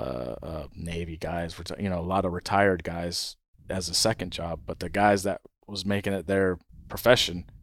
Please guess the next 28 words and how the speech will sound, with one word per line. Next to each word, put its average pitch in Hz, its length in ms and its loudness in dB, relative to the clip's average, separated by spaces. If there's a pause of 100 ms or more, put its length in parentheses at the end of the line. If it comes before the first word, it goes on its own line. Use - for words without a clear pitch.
(1040)
s-, - 180 -12 (180)
they 95 100 -6
were 98 100 -2
having 95 260 -2
a 82 80 -4
tough - 260 -4
time. 104 300 0
So 82 200 -4
I 90 200 -4 (1300)
decided 101 380 4
to 95 80 0
go 98 140 0
to 95 80 2
college, 101 640 4 (1400)
but, 113 260 8 (680)
you 101 60 -4
know, 90 200 -4 (140)
what's - 260 2
the 90 100 -4
best 92 280 0
option? 98 280 -4
I, 95 320 -10
I 95 40 -2
went 101 180 2
to 98 80 0
a 92 40 0
maritime 98 460 4
academy. 87 580 -4